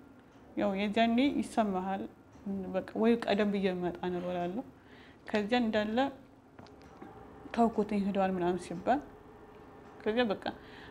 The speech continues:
አንዳንዴ እንደውም የሆነ ምኒልክ ሄድና ምኒልክ ሆስፒታል አስተውላለሁ፣ እንደዚህ ሆኑ፣ እንደዚህ ተሰሩ፣ እንደዚህ አሉ፣ ተስተካከሉ እያሉ እንትን ይላሉ፣ ይነግሩኛል።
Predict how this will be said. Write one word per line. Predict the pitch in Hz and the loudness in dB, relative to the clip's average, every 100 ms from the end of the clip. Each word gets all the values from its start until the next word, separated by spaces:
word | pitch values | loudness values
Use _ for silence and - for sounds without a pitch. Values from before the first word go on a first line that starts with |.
| - | 2
አንዳንዴ | 247 254 254 254 | 6 8 6 6
እንደውም | 240 226 220 208 | 4 4 2 0
የሆነ | 202 208 196 180 - - - - - | 0 0 0 0 -4 -10 -16 -8 6
ምኒልክ | 240 262 254 262 | 10 10 8 6
ሄድና | - 226 220 226 | 6 6 6 0
ምኒልክ | 214 214 220 | 2 2 0
ሆስፒታል | - 220 220 226 311 - - - - - | 0 0 0 0 0 -2 -14 -18 -14 -2
አስተውላለሁ፣ | 208 - 208 202 202 202 | -2 0 2 4 4 2
እንደዚህ | 202 196 190 208 | 2 2 0 0
ሆኑ፣ | 208 196 | 0 0
እንደዚህ | 196 185 185 | 2 2 0
ተሰሩ፣ | 202 202 208 202 202 | 2 2 2 0 0
እንደዚህ | 202 180 185 190 - 208 | -2 0 0 -2 -2 2
አሉ፣ | 202 202 208 208 | 2 2 -2 -2
ተስተካከሉ | 185 - - 214 208 - 208 202 208 208 - - - - | -4 -4 -2 -2 -4 0 2 2 -2 -2 -14 -18 -18 -6
እያሉ | 202 214 202 | 6 8 8
እንትን | 190 - | 4 -2
ይላሉ፣ | 175 170 175 | 0 0 2
ይነግሩኛል። | 202 202 185 175 185 | 4 4 2 2 2